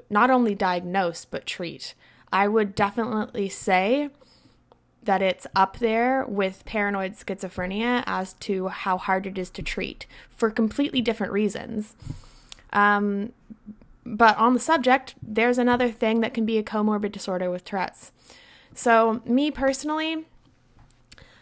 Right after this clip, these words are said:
mm, so I talked about my first tics, you know, being the neck twitches and whatnot that I still have. Um, but it didn't seem like anything, you know, I was a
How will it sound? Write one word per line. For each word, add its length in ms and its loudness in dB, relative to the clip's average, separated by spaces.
mm, 180 2
so 160 4
I 100 6
talked 260 0
about 260 0
my 120 0
first 300 -2
tics, 460 -6
you 80 -4
know, 320 -2
being 520 -4
the 360 -4
neck 280 -2
twitches 400 -6
and 100 -4
whatnot 360 0
that 100 -6
I 80 -4
still 280 -6
have. 320 -8
Um, 600 2
but 640 4
it 180 2
didn't 300 -2
seem 540 -2
like 200 2
anything, 640 0
you 100 0
know, 260 2
I 180 2
was 180 0
a 240 0